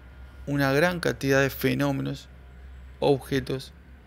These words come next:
cuestiones que se plantean en la naturaleza y que se plantean,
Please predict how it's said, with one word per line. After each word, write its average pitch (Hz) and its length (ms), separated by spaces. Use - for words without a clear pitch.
cuestiones 139 680
que 147 280
se 131 200
plantean 131 640
en 143 280
la 127 180
naturaleza 117 720
y 131 80
que 123 120
se 123 140
plantean, 131 600